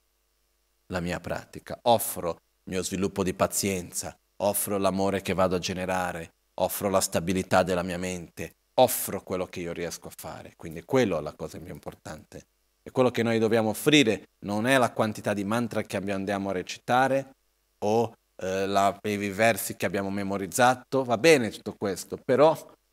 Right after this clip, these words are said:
questo è un mezzo, non è lo, l'obiettivo. L'obiettivo è la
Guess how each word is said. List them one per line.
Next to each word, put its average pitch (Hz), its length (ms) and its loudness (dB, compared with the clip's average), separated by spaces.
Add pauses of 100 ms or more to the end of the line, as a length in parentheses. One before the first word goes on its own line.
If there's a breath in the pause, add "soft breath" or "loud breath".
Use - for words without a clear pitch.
(180)
questo 160 340 2
è - 100 -4
un 120 220 0
mezzo, 123 520 0
non 92 200 -4
è 131 140 2
lo, 98 300 -4
l'obiettivo. 87 760 -6
L'obiettivo 107 640 0
è 92 160 -4
la 87 260 -6